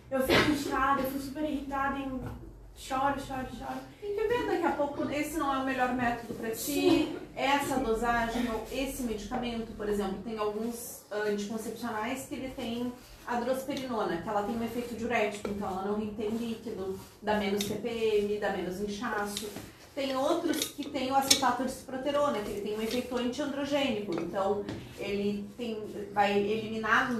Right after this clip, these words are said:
Speaker 2: digamos, a testosterona livre, e daí tu vai ter menos acne, menos oleosidade na pele, menos oleosidade no cabelo. Ah, eu brinco muito que eu sou uma médica antes e uma depois de ter parado o meu anticoncepcional. Eu usei anticoncepcional por vinte e dois anos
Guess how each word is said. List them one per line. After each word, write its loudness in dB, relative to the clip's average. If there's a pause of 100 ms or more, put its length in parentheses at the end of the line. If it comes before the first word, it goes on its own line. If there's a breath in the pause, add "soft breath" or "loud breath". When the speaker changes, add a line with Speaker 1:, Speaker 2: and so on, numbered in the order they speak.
Speaker 2:
digamos, -2
a 2 (260)
testosterona -2
livre, 0 (200)
e -4
daí 4
tu -4
vai 0
ter -4
menos 0
acne, 6
menos 0
oleosidade -2
na -2
pele, 0
menos 0
oleosidade 0 (140)
no -6
cabelo. 2 (640)
Ah, 4 (400)
eu 8
brinco -2
muito 2 (220)
que 0
eu 6
sou 2
uma 4
médica 4
antes 0
e 0
uma 0
depois 2
de -4
ter 0
parado 6
o 0
meu 0
anticoncepcional. -6
Eu -4
usei 2
anticoncepcional -2
por -2
vinte 0
e -10
dois 0
anos -2